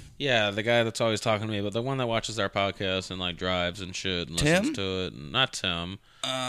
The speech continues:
Speaker 2: I'd like to see Tim, though.
Speaker 1: Tim's a cool guy. I like Tim.
Speaker 2: I don't know. Well, let me, let me know.
Speaker 1: All right, man.
Speaker 2: If anybody else would like to
Speaker 1: I know Matt Donaldson wants to get on one.
Speaker 2: recommend
Speaker 1: He's
Speaker 2: some guests.
Speaker 1: having a,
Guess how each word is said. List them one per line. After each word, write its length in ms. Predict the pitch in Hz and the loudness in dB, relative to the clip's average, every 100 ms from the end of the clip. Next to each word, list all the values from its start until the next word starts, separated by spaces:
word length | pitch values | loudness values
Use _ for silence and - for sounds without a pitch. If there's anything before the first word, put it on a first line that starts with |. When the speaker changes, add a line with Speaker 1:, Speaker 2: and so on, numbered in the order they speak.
| 127 | -4
Speaker 2:
I'd 80 | 139 | -4
like 120 | 165 | -4
to 60 | - | -4
see 160 | 127 117 | -4 -4
Tim, 340 | - 131 214 | -2 -2 -2
though. 220 | 113 104 107 | -4 -6 -2
Speaker 1:
Tim's 360 | 139 143 123 - | 0 2 0 -2
a 20 | |
cool 200 | - 85 | -4 -6
guy. 300 | - 73 87 - - - - | -4 -2 -2 -4 -14 -18 -12
I 60 | - | -4
like 200 | 95 82 | -2 -2
Tim. 340 | - 90 85 98 - | -2 -4 -4 -8 -8
Speaker 2:
I 60 | 127 | -4
don't 180 | 143 | -2
know. 100 | 165 185 | 0 2
Well, 200 | 180 175 - - | 0 -2 -8 -2
let 80 | 165 | 2
me, 160 | 175 135 120 | 2 0 -4
let 120 | 117 | -2
me 80 | 165 | 2
know. 220 | 196 247 - - - - | 2 2 0 -8 -16 -4
Speaker 1:
All 100 | 143 | 0
right, 160 | 165 | 0
man. 280 | 117 117 123 - - | 0 -2 -2 -10 -14
Speaker 2:
If 60 | - | 0
anybody 260 | 156 160 151 | 4 6 8
else 220 | 165 - | 6 4
would 100 | 110 | 4
like 220 | 110 98 | 4 4
to 280 | 95 95 - - | 2 2 2 -2
Speaker 1:
I 80 | 123 | 0
know 80 | |
Matt 200 | 131 127 | 2 2
Donaldson 440 | 113 107 110 - 110 | 2 -2 -2 -4 -6
wants 200 | 104 - | -6 -8
to 60 | 101 | -8
get 160 | 107 | -6
on 180 | 101 104 | -4 0
one. 80 | 104 104 | 2 4
Speaker 2:
recommend 300 | 104 104 98 | 4 4 4
Speaker 1:
He's 80 | - | 2
Speaker 2:
some 220 | 95 95 | -2 -2
guests. 240 | - 104 101 | 4 4 6
Speaker 1:
having 260 | 170 190 | 2 2
a, 100 | 160 | -4